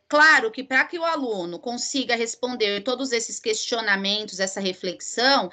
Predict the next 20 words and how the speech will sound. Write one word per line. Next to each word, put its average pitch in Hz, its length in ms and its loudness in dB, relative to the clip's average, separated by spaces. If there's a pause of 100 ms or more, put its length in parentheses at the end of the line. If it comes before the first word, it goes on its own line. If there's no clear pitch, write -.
(160)
seria 277 400 2
interessante 269 800 0
que 403 140 -8
fosse 277 320 -2
marcado 254 540 2
um 262 120 0
horário, 254 480 2
mesmo 269 300 -6
que 339 80 -8
não 294 160 0
consiga 262 500 -2
ter 233 160 -2
uma 220 380 4
aula 254 220 0
online, 196 840 2 (160)
ao 226 220 2
vivo, 208 420 -4
ali 202 240 -2
pelo 190 240 -4
Teams, 247 640 0